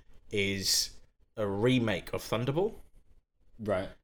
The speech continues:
Speaker 1: Because it was something to do with the rights of, Eon had all the rights to the books, but technically Thunderball was a movie script first,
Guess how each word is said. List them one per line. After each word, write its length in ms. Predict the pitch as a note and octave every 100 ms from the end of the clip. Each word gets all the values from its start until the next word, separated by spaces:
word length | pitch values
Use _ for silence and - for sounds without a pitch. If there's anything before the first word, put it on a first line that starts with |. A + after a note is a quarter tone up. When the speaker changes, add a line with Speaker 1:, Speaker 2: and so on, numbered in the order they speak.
| -
Speaker 1:
Because 600 | G2+ - - A2 G#2 -
it 180 | - -
was 80 | B2
something 340 | C#3 B2+ B2+
to 80 | A#2
do 240 | G#2+ A#2 G#2+
with 220 | G2+ -
the 300 | G#2+ G#2 G2+
rights 720 | F#2+ F#2 G#2 F#2+ - - - -
of, 340 | G2 G2 F#2 - - - _ - _ _ _ - - _ -
Eon 260 | B2+ A#2+ A#2
had 160 | A#2 A#2
all 100 | G#2
the 80 | G#2+
rights 280 | G#2 -
to 120 | - G#2
the 80 |
books, 840 | F#2+ - G#2+ G2+ - - - - - - - -
but 220 | G2+ - -
technically 720 | B2 - A2+ - G#2+ G2 F#2 - - -
Thunderball 680 | A2 G#2 G#2 G#2 G2 F#2+ - -
was 160 | G#2 G2
a 60 |
movie 360 | F#2 A2 G2 G2
script 340 | - G#2 -
first, 640 | - G#2+ F#2 B2 - -